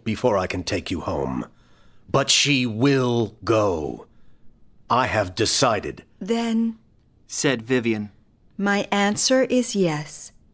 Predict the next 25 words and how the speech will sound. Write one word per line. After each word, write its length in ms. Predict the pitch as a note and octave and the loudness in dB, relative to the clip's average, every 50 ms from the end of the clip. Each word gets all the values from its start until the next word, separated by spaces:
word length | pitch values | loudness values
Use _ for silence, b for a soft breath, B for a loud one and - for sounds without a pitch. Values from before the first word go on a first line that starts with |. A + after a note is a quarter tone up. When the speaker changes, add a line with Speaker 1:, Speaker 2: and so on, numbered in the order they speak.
| _ _ _ - _ _ - - - - | _ _ _ -20 _ _ -20 -18 -4 0
Speaker 2:
I 220 | F3+ F3+ F#3 F3+ | 2 4 4 4
will 180 | F3+ F#3+ G3 G3 | 2 2 0 0
be 180 | - A3 A3 | 0 0 0
yours." 760 | G#3 G3 F#3 E3+ D#3+ D3+ D3+ D3 D3+ D3+ D#3+ - - - - - - - _ - - _ _ - - _ _ - - - | 2 4 4 4 4 2 0 -2 -4 -6 -8 -6 -6 -6 -6 -6 -14 -20 _ -20 -20 _ _ -20 -20 _ _ -20 -18 -8
Speaker 3:
She 240 | - - - D3+ D3 | -4 0 2 2 4
looked 260 | D#3 F#3+ G3+ - A3+ | 4 2 2 2 0
into 240 | G#3+ G3+ - G3+ G3+ | -2 -2 0 2 2
his 160 | F#3+ F3+ - | 2 2 2
eyes, 540 | - C#3 B2 A2+ G#2+ G2+ G2+ G2 G2+ - - _ _ _ _ _ _ _ - | 0 2 2 2 2 0 -4 -6 -8 -10 -14 _ _ _ _ _ _ _ -6
and 240 | B2 A#2 A2+ - - | -6 -4 -4 -2 0
Hartley 380 | C#3+ D#3+ D3+ D3+ D#3 D#3 D3 | 0 0 0 -2 -6 -6 -6
could 340 | D3+ - - - - - - | -6 -8 -10 -10 -10 -8 0
hardly 320 | D3+ D#3+ F3 F3 F3+ F#3+ F#3 | 2 2 2 2 -2 -4 -2
believe 560 | - F#3+ E3+ D3 B2+ A2+ G#2+ G#2+ - - B2+ | 0 0 2 2 2 0 0 -4 -6 -6 -4
his 140 | A#2 G#2+ A#2 | -4 0 0
luck. 400 | A2+ G#2+ F#2+ - - - - _ - _ - - - - - - - - _ _ _ - - - _ - _ _ _ | 0 0 -2 -6 -18 -20 -20 _ -20 _ -20 -20 -20 -20 -20 -20 -20 -20 _ _ _ -20 -20 -20 _ -20 _ _ _
Speaker 1:
"Promise 480 | - - - F#2+ E2+ C#2+ - - - - | -8 -2 0 0 2 2 0 0 -2 -2
me," 300 | B1+ - - - - _ _ _ _ _ _ _ _ _ - | -4 -8 -8 -12 -16 _ _ _ _ _ _ _ _ _ -16
Speaker 3:
he 120 | - A2 | -12 -6
said. 400 | G2 - - G#2+ G2 F#2+ F#2+ - - - _ _ _ _ _ _ _ _ _ _ _ _ _ _ _ _ - _ _ _ _ - - G3 | -4 -4 -4 -4 -4 -6 -8 -10 -16 -20 _ _ _ _ _ _ _ _ _ _ _ _ _ _ _ _ -20 _ _ _ _ -8 -6 -6
Speaker 2:
"I 40 | G3 | -6
promise," 800 | - - - G3+ F#3 E3 D#3+ D#3+ D#3 D#3 - - - - - - _ - - _ _ _ _ _ _ - | -4 -6 -4 -2 -2 -2 -2 -4 -6 -10 -10 -8 -8 -8 -8 -8 _ -20 -20 _ _ _ _ _ _ -2
Speaker 3:
repeated 500 | C#3+ C3 - - - D#3 D#3+ D3 C#3 C#3+ | -2 -2 -2 -2 -2 0 2 2 2 2
Vivian 460 | - C#3 C3+ A#2 A#2+ A#2 A#2 A#2 A#2 | 4 2 2 4 2 2 0 0 0
softly. 640 | A2+ - - - B2 A2+ - - - - G2 F#2+ | 0 -2 -2 0 -2 -4 -4 -8 -14 -14 -14 -16